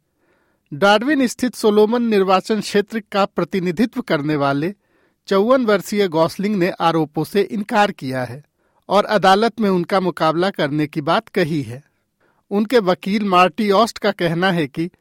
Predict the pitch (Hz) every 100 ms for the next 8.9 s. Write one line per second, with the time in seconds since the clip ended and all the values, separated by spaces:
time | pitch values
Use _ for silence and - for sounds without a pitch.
0 | _ - 202 302 - 254 220 208 226 190
1 | 208 - 208 226 254 233 208 196 190 156
2 | 151 165 202 - 220 233 226 170 165 160
3 | 160 143 147 135 131 135 131 131 - 135
4 | _ _ _ _ _ _ _ - 196 202
5 | 202 196 190 175 196 - - 214 - 180
6 | 202 190 185 151 160 143 147 202 - 185
7 | 202 180 165 175 190 208 190 170 165 170
8 | 175 240 - 175 - 156 - 175 202